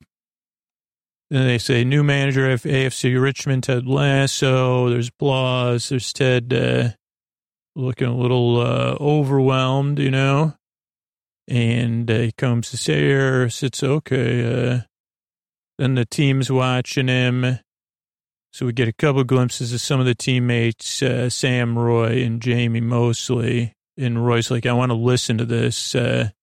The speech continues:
Ted has bu-, bubbly water. People laugh at him. He didn't expect it to be fizzy. Pubs, we get the guys at the pub,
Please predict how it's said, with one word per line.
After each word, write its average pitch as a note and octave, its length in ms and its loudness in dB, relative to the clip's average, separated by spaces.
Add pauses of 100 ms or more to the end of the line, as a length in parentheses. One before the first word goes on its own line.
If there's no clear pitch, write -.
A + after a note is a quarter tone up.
(1200)
Ted A#2+ 180 0
has A#2 380 2
bu-, D3+ 100 -2
bubbly C3 380 0
water. B2+ 420 2
People B2 360 -2
laugh A#2+ 360 0
at A#2 320 0
him. A2+ 360 -2 (480)
He - 60 -4
didn't A#2+ 200 0
expect A#2 400 -4
it A#2 80 -6
to C3 60 -12
be C3+ 120 -8
fizzy. A#2+ 800 0 (480)
Pubs, B2+ 540 -4 (240)
we C#3 320 -6
get A#2+ 160 -2
the B2+ 100 -2
guys A2+ 300 0
at C3 80 -10
the B2 80 -14
pub, C3 560 -2